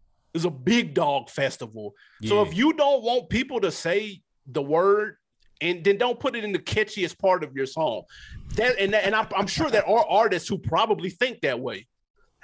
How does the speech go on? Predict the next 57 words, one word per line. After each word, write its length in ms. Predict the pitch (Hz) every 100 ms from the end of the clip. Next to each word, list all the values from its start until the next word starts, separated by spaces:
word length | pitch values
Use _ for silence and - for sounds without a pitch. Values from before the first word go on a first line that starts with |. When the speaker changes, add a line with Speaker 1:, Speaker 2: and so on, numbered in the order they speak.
| -
Speaker 1:
He 200 | - 277
just 200 | 294 208
don't 180 | 175 160
give 160 | 147 135
a 60 | 127
fuck. 320 | 135 113 - _ -
You 140 | 175
know 80 | 180
what 60 | 180
I'm 60 |
saying? 360 | 170 190 190 165
Eh, 120 | 180 -
or 300 | 196 247 226
if 180 | 170 160
you 100 | 190 196
don't 240 | 185 180
wanna 180 | 196 185
perform 480 | 170 - 196 202 180
in 60 |
front 240 | 160 208 214
of 60 | 175
those 160 | 170
people. 260 | 214 233 302
Who 160 | 196 392
was 140 | 403 185
that 300 | 180 160 143 _ _ _ -
that 140 | 190
said 260 | - 202 180
they 80 | 180
weren't 220 | 180 165
gonna 160 | 170
perform 400 | 165 160 180 165 151
in 60 |
front 160 | - 156
of 80 | 143
majority 360 | 131 156 151
white 280 | 135 139 139
audiences 520 | - 139 131 123 117 117
no 100 | 110
more? 200 | 120 139
It 80 | 185
was 80 | -
the, 140 | 127 -
the 120 | 143
girl. 540 | 123 165 160 117 123 139 - _ -
I 60 |
think 140 | 202 175
No 180 | 220
Name, 400 | 247 262 262 247
I 80 | 208
think 200 | - 262
I 40 | 233
wanna 200 | 240 233
say, 260 | 262 247
or 120 | 233 147
Tierra 400 | - 226 208 127
Whack. 300 | 156 208